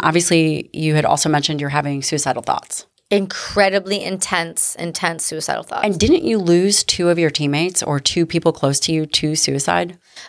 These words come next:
Speaker 2: Oh, I, I've had two phone calls this week alone. Uh, we, uh, this is a chronic, uh, this is, this is constant.
Speaker 1: Is this why you do what you do?
Speaker 2: Yes.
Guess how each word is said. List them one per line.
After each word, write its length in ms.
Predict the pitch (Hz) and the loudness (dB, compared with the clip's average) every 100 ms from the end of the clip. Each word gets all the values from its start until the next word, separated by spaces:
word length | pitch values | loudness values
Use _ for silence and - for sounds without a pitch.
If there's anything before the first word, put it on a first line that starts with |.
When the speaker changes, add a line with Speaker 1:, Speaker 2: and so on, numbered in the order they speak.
| _ - _ - | _ -20 _ -2
Speaker 2:
Oh, 260 | 320 220 | 2 4
I, 300 | 190 220 196 - _ - | 6 4 0 -10 _ -6
I've 260 | - 226 262 | 0 0 0
had 220 | 220 180 | 0 0
two 160 | - 208 | 0 -2
phone 180 | 202 190 | -2 -2
calls 220 | 185 175 | -2 -4
this 140 | 175 | -2
week 160 | 190 185 | -4 -4
alone. 380 | 190 214 - 165 _ _ _ _ | -4 -4 -8 -20 _ _ _ _
Uh, 160 | - - | -12 -2
we, 220 | 185 185 - | 0 0 -2
uh, 100 | 156 - | -12 -10
this 300 | 175 226 262 | 0 2 2
is 140 | 202 | 2
a 160 | 196 175 - | 2 2 -4
chronic, 440 | - 220 202 202 196 113 135 _ - | -2 2 4 2 0 -14 -20 _ -10
uh, 80 | 139 | -2
this 240 | 220 - | 0 2
is, 600 | 220 165 - - - - _ _ _ _ _ _ _ _ _ _ _ - | 0 0 -4 -6 -10 -16 _ _ _ _ _ _ _ _ _ _ _ -12
this 200 | - - | -6 -4
is 100 | - | -4
constant. 680 | - 214 233 196 - - _ _ _ _ _ _ _ _ _ - | -4 0 0 -2 -10 -14 _ _ _ _ _ _ _ _ _ -2
Speaker 1:
Is 220 | 202 160 | 0 0
this 400 | 151 190 247 - | 4 4 4 2
why 120 | 233 | 2
you 120 | 214 | 2
do 180 | 156 143 | -2 -4
what 140 | 151 - | -4 -6
you 80 | |
do? 300 | - 131 156 - _ - | -6 -6 -8 -12 _ -6
Speaker 2:
Yes. 280 | 165 170 | -4 -6